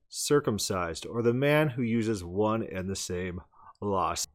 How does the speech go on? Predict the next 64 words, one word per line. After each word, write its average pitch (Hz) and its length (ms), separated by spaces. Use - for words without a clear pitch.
So - 160
here's 185 240
what 160 120
I 131 80
do 131 220
with 113 160
this 90 220
text. 90 320
I'll 110 180
be 113 160
talking 117 480
to, 110 400
uh, 104 60
some 110 160
sort 120 180
of 98 60
Calvinist, 101 580
and 110 80
they'll 104 80
be 107 80
like, 98 260
"God 175 240
predestines 156 600
everything. 131 580
It's - 200
right 156 220
there 156 180
in 139 60
the 139 80
Bible. 123 480
You 156 120
see 180 220
the 165 140
word? 196 560
See, 156 180
that's 185 240
my 175 180
word. 165 360
It's - 120
in 175 120
the 165 80
Bible." 170 440
And 110 100
so 170 100
I'll 165 80
post 151 320
this, 92 260
and 120 60
I'll 113 40
say, 117 220
"Which 127 340
word 170 200
is 190 120
it?" - 160
And 117 200
I 123 80
won't, 113 300
I 120 100
won't 104 260
do 113 180
it 98 40
what 98 100
I 92 80
do 101 400